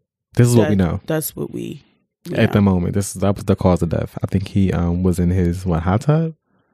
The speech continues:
Speaker 2: Something like that.
Speaker 1: Some, some kind of, um,
Speaker 2: Body of water.
Speaker 1: Yeah.
Speaker 2: Mm-hmm. Yeah.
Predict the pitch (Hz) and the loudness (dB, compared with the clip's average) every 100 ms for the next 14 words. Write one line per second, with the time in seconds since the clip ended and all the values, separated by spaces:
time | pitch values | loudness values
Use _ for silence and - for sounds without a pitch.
0 | _ _ _ _ _ - - 156 143 147 | _ _ _ _ _ -20 -14 -12 -12 -14
1 | 139 147 143 113 120 117 117 107 101 101 | -14 -12 -4 -2 0 2 4 4 4 0
2 | - 113 95 90 92 98 - - _ - | -6 -2 2 2 0 -4 -10 -20 _ -20
3 | _ 165 156 151 147 135 143 139 120 98 | _ -8 -6 -6 -8 -10 -6 2 4 2
4 | 104 _ _ - 156 156 151 151 _ _ | -6 _ _ -12 -6 -6 -6 -12 _ _
5 | _ _ _ _ - - - - _ _ | _ _ _ _ -20 -20 -20 -20 _ _
6 | _ - 196 220 190 185 | _ -4 2 6 6 4